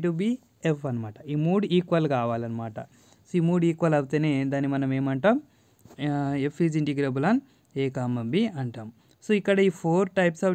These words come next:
definitions ఎందుకు ఇవ్వడం జరిగింది అంటే నెక్స్ట్ మనం డిస్కస్ చేసే ప్రూఫ్‌లో ఈ ఫోర్త్, ఆ, ప్రాపర్టీస్ని మనం ఎక్కడైతే యూజ్ అవుతుందో అక్కడ యూజ్ చేసుకొని ప్రాబ్లమ్‌ని సాల్వ్ చేయడం జరుగుతుంది, ఓకేనా?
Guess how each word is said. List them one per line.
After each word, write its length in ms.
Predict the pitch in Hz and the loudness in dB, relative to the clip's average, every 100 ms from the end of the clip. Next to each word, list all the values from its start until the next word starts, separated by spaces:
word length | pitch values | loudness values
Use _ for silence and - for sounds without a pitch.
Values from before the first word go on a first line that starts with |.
| 165 | 0
definitions 400 | 156 170 175 165 143 | -2 0 0 0 0
ఎందుకు 180 | 156 165 | -2 -2
ఇవ్వడం 220 | 160 160 160 156 | 0 2 0 0
జరిగింది 400 | 151 151 151 151 135 | 0 -2 -2 -2 -2
అంటే 200 | 135 160 143 160 - - _ _ 156 | -2 -2 -2 -4 -14 -20 _ _ -6
నెక్స్ట్ 220 | 156 214 202 | -4 -2 0
మనం 160 | 190 175 | 0 0
డిస్కస్ 300 | 156 - 175 | -2 -2 -2
చేసే 220 | 165 160 147 147 | -2 -2 -4 -2
ప్రూఫ్‌లో 340 | 143 135 170 139 151 - _ _ 170 | -4 0 0 2 0 -6 _ _ -6
ఈ 20 | - | -2
ఫోర్త్, 520 | 165 190 - _ 170 160 | 0 0 -2 _ -2 0
ఆ, 20 | 156 156 | 0 -2
ప్రాపర్టీస్ని 720 | 147 147 151 151 135 180 160 151 156 _ - _ 156 | -4 -4 -6 -6 -6 -4 -2 -4 -10 _ -20 _ -4
మనం 180 | 160 147 170 180 - _ _ _ 135 | -2 -2 -4 -8 -16 _ _ _ -16
ఎక్కడైతే 420 | 135 185 185 185 185 | -4 0 2 2 0
యూజ్ 140 | 160 156 | 0 -2
అవుతుందో 380 | 156 147 151 165 151 151 - _ 139 | -2 -2 -4 -2 0 -2 -6 _ -8
అక్కడ 220 | 131 160 160 147 - 147 | 0 2 2 0 -6 -4
యూజ్ 160 | 156 170 180 | -2 0 0
చేసుకొని 400 | 165 - 156 151 147 - - _ - | -2 -4 -2 -2 -4 -8 -20 _ -4
ప్రాబ్లమ్‌ని 440 | 143 151 160 160 160 | 0 0 2 0 0
సాల్వ్ 220 | 135 131 | -2 -2
చేయడం 200 | 131 139 185 | -2 -2 0
జరుగుతుంది, 500 | 143 120 - 110 110 135 - | -2 -4 -8 -14 -14 -18 -16
ఓకేనా? 260 | 127 139 | -10 -6